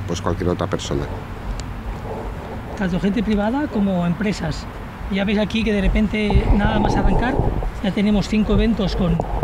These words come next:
Speaker 2: con empresas y con sponsors importantes que estamos abiertos a hacer cualquier actividad. Nosotros, eh, nos especificamos,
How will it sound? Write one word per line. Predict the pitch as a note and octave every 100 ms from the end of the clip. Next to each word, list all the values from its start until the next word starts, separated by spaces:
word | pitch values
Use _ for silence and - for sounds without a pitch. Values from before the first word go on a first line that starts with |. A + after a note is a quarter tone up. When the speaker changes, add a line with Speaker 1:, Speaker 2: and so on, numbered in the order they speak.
| - - -
Speaker 2:
con | F3+
empresas | F3 E3 A3 - F3+
y | F#3+
con | D#3+ F3+
sponsors | D#3+ A3 G3 G3
importantes | E3 F#3+ F#3 A3+ A3 C#4+ - - - - - -
que | -
estamos | - - G3 F#3
abiertos | F3+ F#3+ G#3+ G#3
a | G3 E3+
hacer | D#3+ F#3 F3+
cualquier | F#3+ E3 F3+
actividad. | - E3+ E3 D#3+ - - - -
Nosotros, | F#3+ F#3 A3 - -
eh, | G3+ G3 F#3+ F#3 F3+ F3+ -
nos | G3+ E3+
especificamos, | E3+ F#3+ G#3+ F3+ G#3 G#3